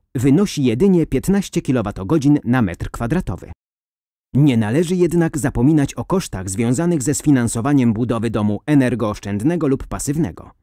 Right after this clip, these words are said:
które obecnie są wyższe od kosztów domu zbudowanego w technologii tradycyjnej. Sprawdźmy zatem, jak wyglądają koszty inwestycyjne dla domów o różnym standardzie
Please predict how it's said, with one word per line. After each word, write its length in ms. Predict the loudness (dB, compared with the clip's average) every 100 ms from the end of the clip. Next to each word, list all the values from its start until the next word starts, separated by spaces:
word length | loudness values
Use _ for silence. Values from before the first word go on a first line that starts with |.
| -10
które 300 | 0 2 2
obecnie 460 | -2 -4 -2 0 0
są 220 | 0 0
wyższe 400 | -2 -4 -8 -8
od 140 | -6
kosztów 380 | -4 -4 -4 -4
domu 280 | -2 0 -2
zbudowanego 640 | -2 0 0 -2 -2 -2
w 80 | -4
technologii 460 | -2 -2 -2 -4 -10
tradycyjnej. 760 | -6 -4 -4 -6 -8 -12 -18 _ _ _ _ _ _ _ -8
Sprawdźmy 600 | -4 0 0 0 0 0
zatem, 420 | -2 -4 0 2
jak 220 | 2 0
wyglądają 540 | 0 4 2 2 -2
koszty 300 | 0 -2 -2
inwestycyjne 840 | 0 2 0 -4 -8 -6 -2 0 0
dla 200 | -2 -4
domów 420 | -2 2 2 0
o 120 | -6
różnym 360 | -2 -2 0 -2
standardzie 600 | -2 -2 -2 -4 -6 -8